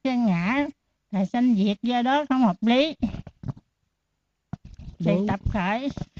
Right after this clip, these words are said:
Speaker 2: Rồi, đoạn
Speaker 1: và
Speaker 2: diệt.
Speaker 1: đoạn diệt thân kiến.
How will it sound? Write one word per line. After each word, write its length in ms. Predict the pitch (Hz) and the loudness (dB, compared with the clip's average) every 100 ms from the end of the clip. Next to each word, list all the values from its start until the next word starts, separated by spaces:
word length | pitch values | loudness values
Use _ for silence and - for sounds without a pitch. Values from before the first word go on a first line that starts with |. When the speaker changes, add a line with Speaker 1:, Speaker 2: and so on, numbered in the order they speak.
| - - - - 160 147 160 | -14 -14 -14 -12 -10 -8 -4
Speaker 2:
Rồi, 140 | 156 | -2
đoạn 160 | 160 196 | 4 4
Speaker 1:
và 100 | 202 | 6
Speaker 2:
diệt. 100 | 196 | 4
Speaker 1:
đoạn 200 | 220 220 | 4 2
diệt 180 | 208 - | 0 0
thân 220 | 247 254 | 0 2
kiến. 320 | 233 277 311 | 0 0 0